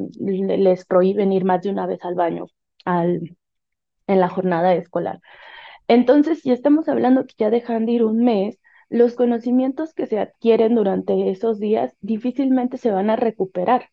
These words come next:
¿no? O sea, ya los perdieron, y eso las pone ya en una desventaja y empieza a abrirse la brecha de desigualdad de género con su contraparte del sexo masculino,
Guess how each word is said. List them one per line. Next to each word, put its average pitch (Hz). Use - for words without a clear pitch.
¿no? 196
O -
sea, 190
ya 202
los 233
perdieron, 190
y 233
eso 233
las 220
pone 208
ya 208
en 226
una 277
desventaja 196
y 220
empieza 190
a 208
abrirse 190
la 202
brecha 185
de 208
desigualdad 180
de 196
género 202
con 185
su 190
contraparte 180
del 180
sexo 185
masculino, 214